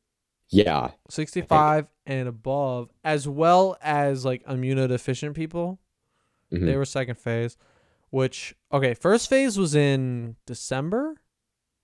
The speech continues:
Speaker 2: January, December?
Speaker 1: It was midwinter or so.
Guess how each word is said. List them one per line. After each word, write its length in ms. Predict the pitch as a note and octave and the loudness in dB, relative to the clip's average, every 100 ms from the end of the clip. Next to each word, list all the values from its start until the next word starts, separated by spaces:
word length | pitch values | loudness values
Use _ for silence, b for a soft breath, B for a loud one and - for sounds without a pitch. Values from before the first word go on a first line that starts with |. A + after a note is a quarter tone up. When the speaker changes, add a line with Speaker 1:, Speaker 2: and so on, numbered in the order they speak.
| _ _ _ | _ _ _
Speaker 2:
January, 760 | - C3 D3+ F#3 F#3 F#3 F#3 F3 | -10 -6 -6 -8 -10 -12 -12 -16
December? 320 | - E3+ E3 D#3+ D#3 _ _ _ _ _ - | -18 -16 -14 -14 -18 _ _ _ _ _ 6
Speaker 1:
It 120 | C#3 | 10
was 280 | C#3+ C3+ - - - | 10 10 6 -8 -4
midwinter 960 | A#2 A2+ A2 G#2 F#2 E2+ F#2 F2 F#2 - - | 4 8 10 10 6 6 6 4 0 -8 0
or 240 | F2+ - | 2 0
so. 360 | - F2 E2+ E2+ | 0 2 2 -2